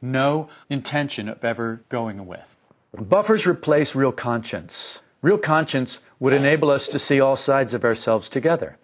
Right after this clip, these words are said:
If we could see our si-, all sides of ourselves together, this would destroy false personality and imagination.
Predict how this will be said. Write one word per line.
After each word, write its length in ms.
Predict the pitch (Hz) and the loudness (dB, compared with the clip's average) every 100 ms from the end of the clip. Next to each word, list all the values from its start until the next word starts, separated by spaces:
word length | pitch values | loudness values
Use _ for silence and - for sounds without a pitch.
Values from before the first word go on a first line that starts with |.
| _ _ - | _ _ -4
If 120 | 135 | 0
we 120 | 185 | 0
could 140 | 214 | 0
see 200 | - 185 | 0 2
our 140 | 165 147 | 4 2
si-, 160 | - | 2
all 360 | 156 - 143 151 | 0 2 2 2
sides 340 | 151 156 151 | 2 2 2
of 80 | 131 | 2
ourselves 500 | 127 120 - 120 113 | 2 2 2 2 0
together, 520 | - 117 135 104 95 - _ - - | -4 0 0 0 -4 -6 _ -20 -2
this 240 | 135 165 | 0 2
would 140 | 151 131 | 0 0
destroy 520 | 139 - 160 139 120 - - _ | -2 0 2 2 0 -6 -20 _
false 240 | - 127 123 | 0 2 2
personality 760 | - 123 - 113 107 104 101 - | 0 -2 -2 -2 -2 -2 -6 -12
and 100 | - 107 | -12 -10
imagination. 760 | 101 101 95 101 98 - 117 | -8 -10 -12 -12 -14 -16 -20